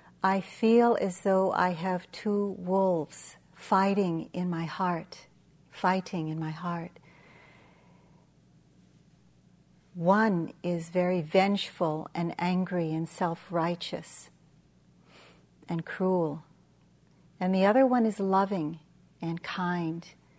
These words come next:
understanding, compassionate, generous." And the young boy asked his grandmother, "Which one will win, oh grandmother,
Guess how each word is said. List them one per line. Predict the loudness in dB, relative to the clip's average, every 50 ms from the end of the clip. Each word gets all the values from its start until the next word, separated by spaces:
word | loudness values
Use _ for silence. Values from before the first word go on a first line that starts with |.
| _ _ _ _ _ _ _ _ -6
understanding, | -4 -2 -2 -2 -4 -6 -4 0 2 2 4 4 2 0 -2 -2 -4 -4 -6
compassionate, | -6 -8 -8 -8 -6 -6 -4 -4 -4 -6 -6 -6 -6 -6 -6 -6 -8
generous." | -6 -4 -2 -2 -2 -2 -4 -6 -6 -8 -10 -14 -14 -16 -18 _ _ _ _ _ _ -20 -20 -20 -20 -20 -20 -20 -20 -20 -20 -20 _ _ _ _ _ 0
And | 2 4 4
the | 4 4
young | 6 6 6 6 6 6 6
boy | 6 6 6 6 6 4
asked | 4 4 2 2 -2 -4 -8 -12 -14 -20 _ _ _ _ _ _ _ _ -20
his | -14 -6 -4 -4 -4 -4 -6
grandmother, | -6 -4 -4 -2 -2 -2 -2 -2 -4 -4 -6 -8 -8 -10 -16 _ _ _ _ _ _ _ _ -20 _ _ _ _ -8
"Which | -4 -2 -2 -2 -2 -4 -6 -2
one | 0 0 0 0 0
will | 0 0 0 0 0
win, | 0 -2 -2 -2 -2 -2 -4 -6 -6 -10 -16 _ _ -20 -20 _ _ _ _ _ _ _ _ _ _ -8
oh | -6 -6 -6
grandmother, | -4 -4 -4 -2 -2 -2 -2 -4 -4 -6 -6 -6 -8